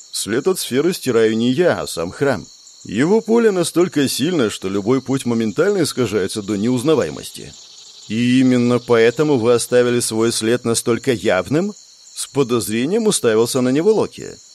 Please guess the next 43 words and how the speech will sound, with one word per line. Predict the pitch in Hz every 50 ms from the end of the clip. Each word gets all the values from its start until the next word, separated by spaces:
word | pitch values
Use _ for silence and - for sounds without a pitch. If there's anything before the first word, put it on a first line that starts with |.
| - - -
"У | 143 160
меня | 156 151 151 151 151 147
такое | 156 143 - 160 156 135
чувство, | - - 190 196 - - 120 117
что | - - 127 113
вы | 113 143
меня | 143 143 139 143 143 131
вводите | 113 151 147 143 143 - 151
вокруг | 147 151 147 165 170 180 -
пальца, | - 233 220 156 - - 107
но | 98 101 107
я | 107 101 123 127
пока | - - 131 - 147 147
не | 143 147
могу | 156 160 147 165 165
понять, | - 220 226 220 160 - - - - -
в | -
чём | - 135 151 - - -
именно". | 240 208 147 104 80 71 65 58 - - - - - - - - - -
"Я | - 90 87 101 110 113 117 120 117
просто | 117 - 117 127 123 - - 123
не | 120 123 131
влиял | 113 123 123 131 160 208 214 170
на | 123 104 92
свой | - 95 82 80 76
след", | - - 64 - - - - - - - - - - -
равнодушно | 107 117 117 104 117 113 107 110 104 - 110 101
пожал | - 117 113 92 101 95 90
плечами | - 104 98 - - 98 90 95 101
Симон. | - - 104 76 57 52 - - - - - - - -
"Не | 95 117 139 170
вижу | 196 202 165 147 165
в | 151
этом | 143 - 135 117 107 104
нужды. | 101 90 78 - 64 57 50 - - - - - - - - - -
Что | 120 127
же | 107 120 123
насчёт | 117 120 117 - 123 113 104
вашего | 107 117 113 - 117 113 107
предположения, | - 120 120 - - 110 110 107 101 104 156 180 185 139 107 92 85 80
то | - - 82 76
вы | 85 113 -
ошибаетесь. | 185 - - 202 185 214 208 170 - - - - - -